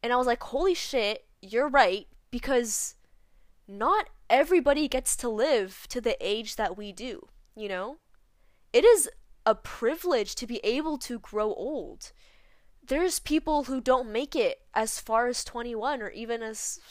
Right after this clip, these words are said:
as, you know, quote unquote old as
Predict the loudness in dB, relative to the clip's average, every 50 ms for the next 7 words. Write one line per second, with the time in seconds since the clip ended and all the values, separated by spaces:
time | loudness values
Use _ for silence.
0 | -20 -20 -16 -8 -4 -2 -2 -2 -2 -6 -8 -8 _ _ -20 -20 _ -20 _ _
1 | -18 -14 -12 -10 -10 -10 -10 -14 -18 -20 -18 -8 -2 0 0 0 0 -2 -4 -4
2 | -4 -4 -4 -4 -4 -2 0 0 2 2 2 0 0 -2 -4 -4 -4 -4 -4 -6
3 | -6